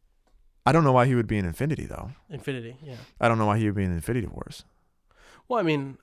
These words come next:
Speaker 1: Because,
Speaker 2: I feel,
Speaker 1: because
Speaker 2: I feel, I feel the way Infinity Wars is gonna go down. This is the ultimate cash, you know, in the check.
Speaker 1: Everybody come.
Speaker 2: Everybody show up that
Speaker 1: Yeah.
Speaker 2: day set.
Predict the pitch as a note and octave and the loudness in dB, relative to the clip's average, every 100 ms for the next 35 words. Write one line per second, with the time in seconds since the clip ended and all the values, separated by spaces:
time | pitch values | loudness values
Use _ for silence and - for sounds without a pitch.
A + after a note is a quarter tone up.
0 | - C#3 D#3 D#3+ G#3 D3 D#3+ E3 F#3+ G#3 | 0 6 6 4 2 6 6 6 6 4
1 | D#3 D#3 - F3 G#3 F#3+ E3+ D3+ C#3 D3 | 2 -4 -6 -6 -2 -2 0 0 -2 -4
2 | D3+ D3+ D3+ D3 - C#3+ C3 B2+ B2+ B2+ | -2 -2 -2 -4 -8 -10 -8 -10 -10 -12
3 | _ _ _ _ _ _ D3+ _ C#3+ D#3 | _ _ _ _ _ _ -20 _ -8 -6
4 | D3 E3 C#3+ C#3 C3+ C#3+ B2+ - B2+ B2+ | -6 -10 -8 -8 -8 -8 -10 -8 -10 -10
5 | - - _ _ C#3 B2 A#2 C#3+ - C#3 | -14 -18 _ _ -12 -12 -12 -20 -12 -8
6 | B2+ A#2+ A#2+ B2+ - A#2+ A2+ A2 G2+ F2+ | -8 -10 -14 -14 -2 2 4 4 2 2
7 | - G2+ E2+ D#2+ F#2+ _ _ D#3 D#3+ D3+ | 0 -2 -2 -2 -6 _ _ -4 -2 -2
8 | C#3+ C3 - C3 A#2 B2 A#2+ F#2 E2 F#2+ | -6 -6 -4 -6 -6 -6 2 4 2 -2
9 | A2+ G#2 | -10 -12